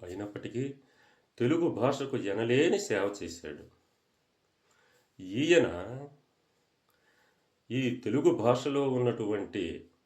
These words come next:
ఏవైతే మరుగున పడిపోయాయో, వేమన పద్యాలు, అలాగే ప్రాచీన కావ్యాలు, వ్రాత పొతులు, ఎన్నో మరుగున పడిపోయి ఉన్న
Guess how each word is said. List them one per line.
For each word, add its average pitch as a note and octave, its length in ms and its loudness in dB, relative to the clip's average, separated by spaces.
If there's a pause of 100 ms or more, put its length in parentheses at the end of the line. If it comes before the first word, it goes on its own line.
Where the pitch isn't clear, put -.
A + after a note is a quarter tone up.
(120)
ఏవైతే A2+ 840 0 (840)
మరుగున C#3+ 480 2
పడిపోయాయో, G#2 1080 -2 (1500)
వేమన A2 380 0
పద్యాలు, G#2 800 -4 (500)
అలాగే G2 460 -4
ప్రాచీన F2+ 640 -6
కావ్యాలు, G2 840 -8 (1040)
వ్రాత G2 420 0
పొతులు, G#2+ 760 -6 (480)
ఎన్నో C3+ 540 2
మరుగున B2+ 440 4
పడిపోయి A2+ 580 -2
ఉన్న G2+ 520 -2